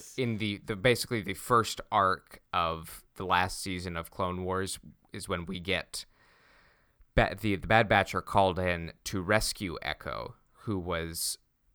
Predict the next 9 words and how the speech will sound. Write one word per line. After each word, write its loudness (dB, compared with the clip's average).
captured 2
by 4
the -6
Separatists -6
and -4
basically 0
plugged -2
into 0
a -2